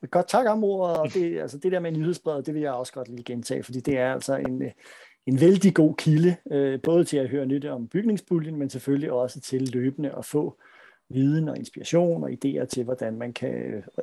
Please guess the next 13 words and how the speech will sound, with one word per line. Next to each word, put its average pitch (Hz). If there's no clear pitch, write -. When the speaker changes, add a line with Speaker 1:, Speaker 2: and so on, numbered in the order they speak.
Speaker 1:
energioptimere 120
sin 120
bolig, 113
både 185
i 143
forhold 131
til -
elforbrug 120
og 104
varme. 85
Så 131
det, 196
øh, 156